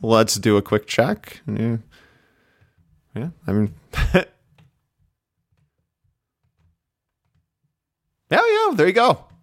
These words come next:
Both born on May twenty-second, uh, two thousand five. So we've got, we've got another, another put twins in the, the twin corner, and, uh, some of those young Canadians who I'm sure will be itching to, to win races. And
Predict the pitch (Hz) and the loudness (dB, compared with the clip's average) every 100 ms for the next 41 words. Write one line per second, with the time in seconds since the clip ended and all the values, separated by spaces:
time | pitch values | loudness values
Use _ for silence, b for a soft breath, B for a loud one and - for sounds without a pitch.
0 | _ 135 147 - 147 156 151 143 151 151 | _ 0 0 2 2 4 2 2 2 0
1 | 160 147 - 165 143 104 - 127 107 104 | 0 0 0 0 -2 -4 -6 -6 -4 -4
2 | 117 123 123 120 110 117 120 - - - | -4 0 0 0 0 0 2 0 -4 -4
3 | 110 98 92 - 113 135 139 139 175 165 | -2 -2 -2 -8 0 2 2 0 0 2
4 | 175 180 - 151 170 170 - 196 - - | 2 2 0 0 0 0 0 0 0 0
5 | 214 165 123 - 139 139 135 123 117 - | 2 2 0 2 2 4 4 4 2 0
6 | 156 147 - 104 101 101 B B B - | 0 0 0 0 2 0 B B B -6
7 | 113 113 107 92 120 113 - 123 117 117 | 0 0 0 2 2 4 2 2 2 2
8 | 117 - 107 104 104 90 95 110 95 - | 0 0 0 2 0 -2 -4 -6 -6 -4
9 | 107 98 90 95 90 80 B B B - | -2 -2 -2 -2 -2 -4 B B B -2
10 | 123 123 101 - 110 98 - - 104 113 | 2 2 2 4 6 6 4 0 0 2
11 | 104 95 107 - 98 92 101 101 | 2 2 2 2 -2 -2 -4 -6